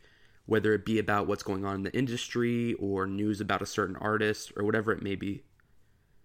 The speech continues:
And additionally, I might have guests or interviews, but again, only time will tell.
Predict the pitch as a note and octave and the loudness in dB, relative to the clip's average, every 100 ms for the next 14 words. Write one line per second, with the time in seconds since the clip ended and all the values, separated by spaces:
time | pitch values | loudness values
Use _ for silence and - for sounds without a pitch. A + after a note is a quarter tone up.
0 | - G#2+ A2 A#2 D#3+ - E3 E3 C3 A#2+ | -10 0 2 4 4 4 2 4 4 4
1 | A#2+ A2 A#2+ G#2+ G2+ A#2+ C3+ - - G2 | 2 2 0 0 2 2 2 -2 0 2
2 | C3+ D#3 D#3+ E3 E3 - - - - - | 4 4 4 2 2 -2 -16 -20 -20 -20
3 | - A2 G#2 B2 C3 B2+ G#2+ G#2 - G#2+ | -6 -4 4 6 6 4 2 0 2 0
4 | F#2+ F#2 B2+ C3 C3+ | 0 0 0 2 -2